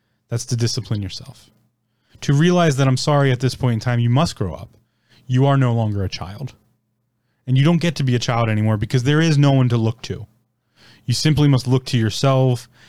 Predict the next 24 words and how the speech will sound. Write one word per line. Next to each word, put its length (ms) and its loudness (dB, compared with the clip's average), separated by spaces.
and 140 -2
the 40 0
way 200 0
you 260 2
do 220 2
things 400 -2
and 160 -6
your 200 0
understandings 800 0
to 120 -4
create 400 0
your 160 0
own 120 0
discipline. 540 -6
That 220 0
includes 720 2
looking 240 -2
at 60 0
your 100 0
mental 280 0
health, 340 -2
creating 320 0
more 100 2
self-awareness, 760 -2